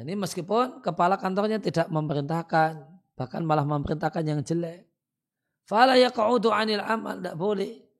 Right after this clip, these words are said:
duduk, tidak bekerja, atau yatasahalu fihi, atau menggampangkan masalah pekerjaan.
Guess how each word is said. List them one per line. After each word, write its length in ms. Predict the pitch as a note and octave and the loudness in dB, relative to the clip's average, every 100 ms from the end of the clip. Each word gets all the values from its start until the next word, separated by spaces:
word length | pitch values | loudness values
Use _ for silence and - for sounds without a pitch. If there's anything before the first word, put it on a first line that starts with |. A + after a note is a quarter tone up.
| _ - _ _ | _ -20 _ _
duduk, 400 | F#3 G3 F3+ G#3 | 2 4 4 4
tidak 300 | F3 D#3 D#3+ | 2 0 0
bekerja, 560 | D3+ G3+ G#3 F#3+ F#3+ F#3 | -2 -2 0 2 0 0
atau 340 | D#3+ F#3+ G#3 G#3+ | 0 2 2 0
yatasahalu 760 | D#3 D#3 C3+ G3 G3 G3 G#3 D3+ | -4 -4 4 6 6 6 2 0
fihi, 380 | G#3 G#3+ F3+ C4 - _ _ _ _ _ _ - | -2 -2 -2 -4 -10 _ _ _ _ _ _ -20
atau 560 | F3+ E3+ F3 F3 F3+ F#3+ F#3+ - _ _ | -6 0 4 4 2 -4 -16 -20 _ _
menggampangkan 1120 | E3+ F3+ E3 E3+ F3 G#3+ A3 A3 G3 G3 G3 G3 | -6 0 4 4 6 4 4 4 6 6 4 -8
masalah 320 | - E3+ E3 | -6 -4 -6
pekerjaan. 720 | F3+ F3+ E3 G#3 C4 - | -8 -10 -4 -4 -6 -12